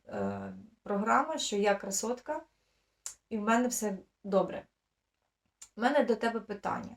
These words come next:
Як ти себе називаєш, коли ти тупиш, помиляєшся і штангуєш? Е, коли я чую відповідь в особистих консультаціях, то це дуринда,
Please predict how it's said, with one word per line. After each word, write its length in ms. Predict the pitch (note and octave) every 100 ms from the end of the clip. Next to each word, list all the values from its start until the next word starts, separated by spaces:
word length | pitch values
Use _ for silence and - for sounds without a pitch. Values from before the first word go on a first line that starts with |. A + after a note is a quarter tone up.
| _ _ _ -
Як 300 | B3 D#4+ -
ти 240 | - B3+
себе 340 | B3 G3+ A3
називаєш, 600 | G#3+ G3+ G3 F#3+ A#3+ D4+
коли 300 | - G#3+ A3
ти 160 | G#3 G3
тупиш, 600 | F#3+ G3 F#3+ C#4+ - - _ _ _ _
помиляєшся 840 | G#3 G#3 G3+ F#3+ F#3 G3+ - C4+ D4 - _ _ _
і 80 | A3+
штангуєш? 800 | A3 A#3 G#3+ F#3 F3 - - - _ _ _ _ _ _ _ -
Е, 280 | G#3 G3+ F#3+ - _ _
коли 240 | - C4+ D4+
я 140 | C#4
чую 220 | C4+ C#4
відповідь 500 | B3 B3 A#3 A#3 - G3 F#3
в 60 |
особистих 540 | G#3 G#3 A3 A#3+ B3 B3
консультаціях, 800 | A#3 - A#3+ C4+ C#4 A#3+ G#3+ -
то 160 | G#3
це 420 | G3+ - F#3+ F#3+ -
дуринда, 760 | A#3 C4+ D4 C4+ B3+ B3 B3